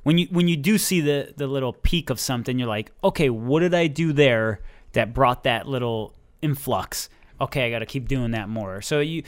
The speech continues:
you analyze, and you're able to analyze because you fail. You, you wouldn't be able to see what, what pops if you didn't have the failure in your life. It's like, I knew how to make a console game by making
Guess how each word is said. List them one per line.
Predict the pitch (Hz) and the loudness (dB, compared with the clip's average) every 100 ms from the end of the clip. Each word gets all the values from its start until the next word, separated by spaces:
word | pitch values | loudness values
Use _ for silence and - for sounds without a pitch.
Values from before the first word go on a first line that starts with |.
| - - | -10 -4
you | 160 | 0
analyze, | 165 175 143 131 127 | 2 4 4 2 0
and | 135 | -2
you're | 135 | -2
able | 151 151 139 | -2 0 0
to | |
analyze | 127 127 123 120 117 110 | 0 -2 0 0 -2 -4
because | 120 - 139 127 120 - - - | -8 0 2 4 2 -6 -14 -6
you | 131 | -6
fail. | - 123 120 95 92 - - - | -2 2 2 0 -8 -14 -18 -6
You, | 127 | -2
you | 135 147 151 | 0 0 2
wouldn't | 156 147 | 2 2
be | 143 | 2
able | 135 131 | 2 0
to | |
see | - 160 135 | -2 0 0
what, | 131 - - | 0 -4 -8
what | 139 104 | -8 -4
pops | - 127 117 - | -2 -2 -4 -8
if | 110 | -8
you | 120 | -6
didn't | 123 110 | -6 -6
have | 117 110 | -8 -10
the | |
failure | - 123 120 107 101 | -8 -4 -4 -6 -8
in | |
your | 101 98 | -10 -8
life. | 95 98 - | -8 -10 -10
It's | 117 | -8
like, | 113 - - - | -6 -8 -14 -4
I | 139 | 0
knew | 156 156 143 | 4 4 4
how | 131 | 4
to | |
make | 139 131 | 2 0
a | 123 | -2
console | 147 139 135 120 | -2 -2 -2 -8
game | 120 117 | -6 -4
by | 107 107 | -4 -4
making | 117 113 117 113 | -4 -4 -6 -6